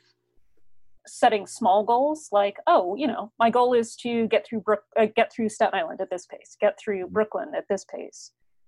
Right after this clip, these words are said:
Speaker 1: um, and, you know, maybe feel like this when I hit the bridge." Um, is that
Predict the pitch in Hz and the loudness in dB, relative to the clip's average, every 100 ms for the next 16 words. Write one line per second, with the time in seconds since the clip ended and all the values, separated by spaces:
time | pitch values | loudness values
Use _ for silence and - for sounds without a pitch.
0 | _ - 220 214 190 170 170 - 202 180 | _ 2 4 4 2 -2 -12 -8 -8 -8
1 | 180 - 196 180 185 190 196 185 269 _ | -10 -10 -8 -8 -8 -6 -8 -10 -16 _
2 | 226 202 196 190 196 - - 190 175 185 | 2 4 4 2 0 -2 -10 -6 -6 -6
3 | 214 - - 185 175 - _ _ 190 175 | -10 -10 -10 -8 -10 -14 _ _ -8 -8
4 | 170 196 - _ _ _ _ - 220 214 | -10 -18 -20 _ _ _ _ 0 2 2
5 | 190 170 - _ - 233 - 247 240 247 | 0 -6 -20 _ -4 -4 2 4 6 4